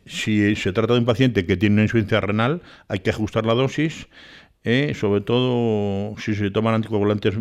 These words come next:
vía oral, a las cuatro horas de administración de la heparina de bajo peso molecular. El rango terapéutico es de cero coma seis a un, a una unidad por mililitro. Vamos a pasar a la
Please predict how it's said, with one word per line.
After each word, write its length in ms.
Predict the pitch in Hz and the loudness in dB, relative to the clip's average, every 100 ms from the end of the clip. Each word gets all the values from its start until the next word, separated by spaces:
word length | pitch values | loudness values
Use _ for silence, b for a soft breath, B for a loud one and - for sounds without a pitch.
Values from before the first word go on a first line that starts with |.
| 101 | -2
vía 200 | 101 98 | 0 0
oral, 460 | 120 127 87 92 - | 2 2 0 -2 -6
a 80 | 95 | -4
las 160 | 92 | -4
cuatro 340 | - 104 107 113 | -2 -2 0 2
horas 120 | 120 | 2
de 80 | 110 | 2
administración 360 | 104 104 104 | 2 0 0
de 60 | 113 | 2
la 80 | 98 | 2
heparina 380 | 95 98 101 98 | 2 0 0 0
de 80 | |
bajo 260 | 95 92 92 | 0 -4 -8
peso 200 | - 92 | -8 -6
molecular. 500 | 87 82 101 104 95 B B B - | -6 -6 -2 -2 -4 B B B -16
El 120 | 90 | -6
rango 320 | 92 95 92 | -4 -4 -4
terapéutico 460 | 95 87 110 110 110 | -4 -2 -2 0 -2
es 20 | |
de 60 | 90 | 0
cero 180 | 101 | -2
coma 220 | 92 85 87 | -2 -6 -2
seis 260 | 113 123 | -2 -2
a 80 | 90 | -2
un, 340 | 104 104 104 - B B B | -2 -2 -4 -8 B B B
a 220 | - 90 | -14 -4
una 160 | 101 104 | 0 2
unidad 280 | 98 98 110 | 4 2 2
por 140 | 90 | -2
mililitro. 540 | 80 73 69 - - _ B B B B B _ _ _ | -4 -6 -10 -14 -20 _ B B B B B _ _ _
Vamos 300 | 120 131 131 | 2 2 4
a 180 | 131 120 | 2 2
pasar 420 | 117 - 127 - - _ _ | -2 0 0 0 -8 _ _
a 100 | 113 | 0
la 160 | 120 | 0